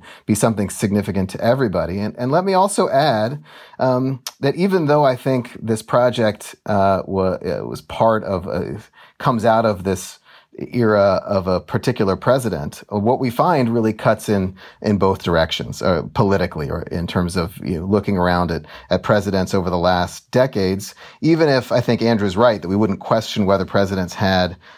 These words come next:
um, in the past the public's interest in mind, I do think that there are ways that we can look back historically and say, for example, you know, someone looking at this history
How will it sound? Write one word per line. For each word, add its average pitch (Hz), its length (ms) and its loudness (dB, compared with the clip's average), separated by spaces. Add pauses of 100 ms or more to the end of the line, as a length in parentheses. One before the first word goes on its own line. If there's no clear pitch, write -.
(120)
um, 87 380 0
in 101 80 0
the 92 80 -2
past 95 560 -2 (300)
the 90 320 0
public's 101 420 -2
interest 113 320 -2
in 95 80 2
mind, 107 460 0
I 131 100 0
do 196 160 0
think 233 240 0
that 214 180 0
there 202 200 4
are 196 280 4
ways 185 320 0
that 196 240 0
we 156 140 -4
can 165 140 -2
look 170 120 -2
back 160 220 2
historically 180 560 0
and 98 100 -2
say, 110 400 0 (280)
for 127 220 2
example, 113 640 0
you 135 80 0
know, 117 240 0
someone 117 320 0
looking 107 280 0
at 104 140 -2
this 98 200 -2
history 107 500 -2